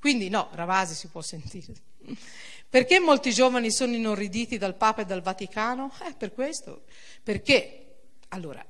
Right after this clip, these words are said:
è pur vero che ci sono stati degli scandali, attenzione, non possiamo tapparci gli occhi e dire: "Non è vero", è vero. Però, allora, se, eh, c'è un prete pedofilo, sono tutti pedofili. Perché? Perché il, i media, i media,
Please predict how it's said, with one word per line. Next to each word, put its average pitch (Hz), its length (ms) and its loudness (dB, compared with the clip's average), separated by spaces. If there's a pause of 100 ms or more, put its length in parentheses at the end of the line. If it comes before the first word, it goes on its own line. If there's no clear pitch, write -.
(140)
è - 120 -10
pur - 220 -14
vero 175 760 0
che 202 100 -12
ci - 100 -6
sono 180 220 -6
stati 208 340 -6
degli 170 180 -10
scandali, 151 540 -8
attenzione, 151 880 -10 (300)
non 180 100 -12
possiamo 220 440 -2
tapparci 185 480 -4
gli 208 80 -4
occhi 185 260 -4
e 170 40 -10
dire: 170 220 -10
"Non 160 180 -12
è 156 80 -12
vero", 147 200 -12
è 151 40 -12
vero. 151 380 -4 (960)
Però, 233 640 4 (1200)
allora, 196 380 -6
se, - 520 0
eh, 185 240 -10
c'è - 160 -2
un 196 140 -2
prete 220 340 -2
pedofilo, 202 560 -4
sono 180 220 -8
tutti 180 240 -12
pedofili. 160 580 -8
Perché? 175 500 -6
Perché 185 260 -10
il, 175 360 -8
i 240 100 -6
media, 220 520 2
i 202 80 -8
media, 185 520 2